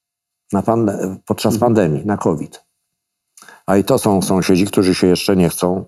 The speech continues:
Speaker 1: szczepić. Cały czas magicznie szukają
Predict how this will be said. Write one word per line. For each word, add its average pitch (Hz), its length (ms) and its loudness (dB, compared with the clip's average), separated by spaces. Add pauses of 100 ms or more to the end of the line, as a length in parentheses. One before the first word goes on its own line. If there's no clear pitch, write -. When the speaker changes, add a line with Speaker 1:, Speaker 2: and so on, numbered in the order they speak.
Speaker 1:
szczepić. - 600 -10 (720)
Cały 113 340 0
czas - 500 -4 (100)
magicznie 95 640 0 (120)
szukają 117 840 -2